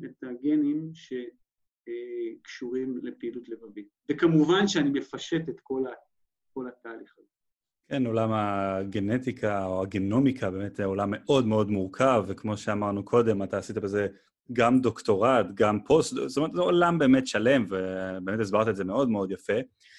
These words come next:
Speaker 2: אז הזכרת את האינהנסרים, המגבירים בעצם. הם,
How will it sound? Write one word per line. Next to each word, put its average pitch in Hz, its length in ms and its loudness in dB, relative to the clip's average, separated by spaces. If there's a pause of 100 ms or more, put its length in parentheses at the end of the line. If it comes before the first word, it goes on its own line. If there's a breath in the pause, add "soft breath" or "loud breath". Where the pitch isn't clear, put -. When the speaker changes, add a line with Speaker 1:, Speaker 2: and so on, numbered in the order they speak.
(320 soft breath)
Speaker 2:
אז 107 180 0
הזכרת 107 600 -2
את 175 340 -2
האינהנסרים, 123 1120 0
המגבירים 107 1040 0
בעצם. 90 380 -4 (640 soft breath)
הם, 113 220 2